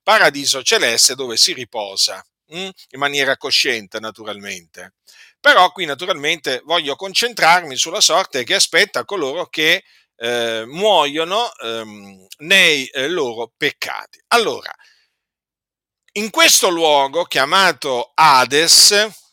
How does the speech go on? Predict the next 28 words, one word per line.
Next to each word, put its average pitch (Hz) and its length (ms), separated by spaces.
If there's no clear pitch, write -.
vanno 175 480
appunto 180 460
le 208 120
anime 151 320
di 208 100
coloro 143 360
che 190 160
muoiono 131 300
nei 127 120
loro 123 200
peccati, 131 440
cioè 147 160
le 170 140
anime - 340
dei 113 240
peccatori. 78 640
È 208 120
un 208 140
luogo 143 360
di 143 140
tormento. 117 640
Perché 262 380
è 202 40
un 156 160
luogo 131 300
di 127 100
tormento? 107 920
Perché 220 1200